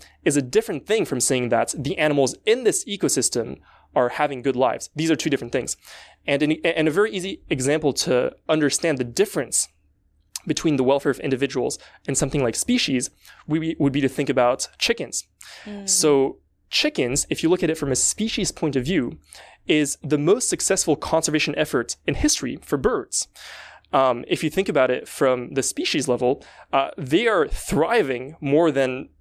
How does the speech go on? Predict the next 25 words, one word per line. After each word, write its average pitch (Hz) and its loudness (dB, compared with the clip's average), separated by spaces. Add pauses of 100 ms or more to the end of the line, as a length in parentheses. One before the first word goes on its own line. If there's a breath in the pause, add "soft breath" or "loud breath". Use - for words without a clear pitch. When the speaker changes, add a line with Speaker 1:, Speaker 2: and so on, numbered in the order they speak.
(120)
Speaker 1:
any 220 2
other 160 2
bird 160 2
on 131 0
the 120 -4
planet, - -2
basically. 123 -4 (460 loud breath)
Uh, 127 2
every 180 -2
single 175 2
year 151 2
we 123 -2
kill 143 2
about, 127 0 (300)
you 143 0
know, 123 2
ten 180 2
times 151 -2
more, 131 2 (140)
uh, 120 2
chickens 131 -2
than 131 0
there 127 2
are 117 0
humans. - -2